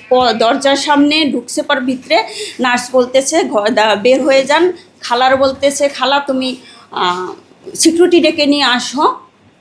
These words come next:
ধাক্কা দিয়ে বের করে দিব।" ওনাকে বারবার বলছি, উনি যাচ্ছে না কেন। তো এরপরে আমি ওখান থেকে ওখানে, আহ, মানে বেড থেকে রিসেপশনের ওখানে উঠে যাই।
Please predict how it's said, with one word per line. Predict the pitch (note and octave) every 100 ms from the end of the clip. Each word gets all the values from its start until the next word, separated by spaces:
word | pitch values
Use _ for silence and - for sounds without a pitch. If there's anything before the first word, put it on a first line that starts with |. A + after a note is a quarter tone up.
| -
ধাক্কা | - G#3+ -
দিয়ে | B3 B3+
বের | A3 B3+ C4
করে | C4 A#3
দিব।" | G#3+ A3+
ওনাকে | G#3+ G#3 A#3 B3
বারবার | G#3+ A3 A3 A#3+ A#3
বলছি, | A#3+ -
উনি | A3+ G#3+
যাচ্ছে | A3+ A#3+ - B3
না | F#3+
কেন। | E3+ F3 F#3 F4 - _ - - -
তো | A#3+ A#3 G3+ - - _ _
এরপরে | C#4 C4 - C4+ C4 C4 D#4 - -
আমি | B3 B3 C4 C4 C4 - -
ওখান | C4 - C4+
থেকে | C#4+ C4+ C4+
ওখানে, | C4 C4+ C4+
আহ, | - - A3
মানে | A3 G#3+ G#3 G#3
বেড | G3+ C4+ -
থেকে | C#4 C#4 C#4 C4+ - - -
রিসেপশনের | - - D4 - C#4 C4+
ওখানে | C4+ C4+ C4
উঠে | C4 C4+ - C#4
যাই। | A#3+ B3+ A#3 B3+